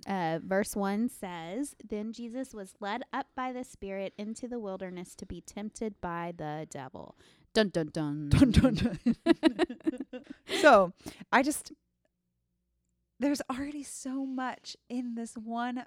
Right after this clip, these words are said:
Speaker 2: verse. I feel like we say that all the time, but we're gonna, like, sit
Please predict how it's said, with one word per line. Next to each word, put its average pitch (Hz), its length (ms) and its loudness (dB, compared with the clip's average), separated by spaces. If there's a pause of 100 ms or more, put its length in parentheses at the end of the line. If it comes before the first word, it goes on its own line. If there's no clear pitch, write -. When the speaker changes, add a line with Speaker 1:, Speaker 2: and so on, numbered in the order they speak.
(120)
Speaker 2:
verse. 262 320 0
I 254 60 0
feel 247 120 -4
like 254 100 -4
we 269 100 -4
say 247 120 -6
that 233 160 -6
all 214 140 -2
the 220 60 -4
time, 208 280 -6
but - 160 -2 (400)
we're 220 80 -2
gonna, 277 220 4
like, 214 200 -2
sit - 460 -4